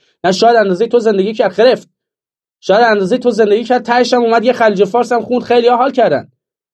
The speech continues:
چرا این شکلی به قضیه نگاه نمی‌کنی؟ نه، نه، برای خودشون، آدمای از جنس خودش این ماجرا رو متصور می‌شه.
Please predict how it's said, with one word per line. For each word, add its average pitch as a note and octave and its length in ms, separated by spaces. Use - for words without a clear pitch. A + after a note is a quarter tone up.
چرا F#3+ 140
این B3 140
شکلی G3 280
به C#4 60
قضیه G#3+ 260
نگاه F3 200
نمی‌کنی؟ B2+ 420
نه، G#3+ 140
نه، F3+ 120
برای F3 200
خودشون، G#3 580
آدمای D#3+ 420
از D3 160
جنس C#3+ 220
خودش F#3+ 260
این G3+ 100
ماجرا D3+ 300
رو G3+ 40
متصور D3 460
می‌شه. D3 460